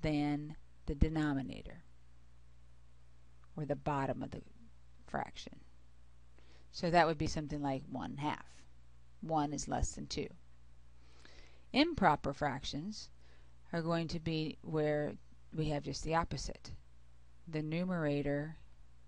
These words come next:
number is gonna be bigger or greater than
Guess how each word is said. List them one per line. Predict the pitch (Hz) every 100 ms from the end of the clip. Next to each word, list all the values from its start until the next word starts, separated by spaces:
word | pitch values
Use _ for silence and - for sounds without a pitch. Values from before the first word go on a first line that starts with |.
| - - 156
number | 151 143 139 139
is | 143 143
gonna | 147
be | 143 143 143 - - -
bigger | 269 208 85 - - - - - - - -
or | 151
greater | 151 180 202 170
than | 139 113 85 65 -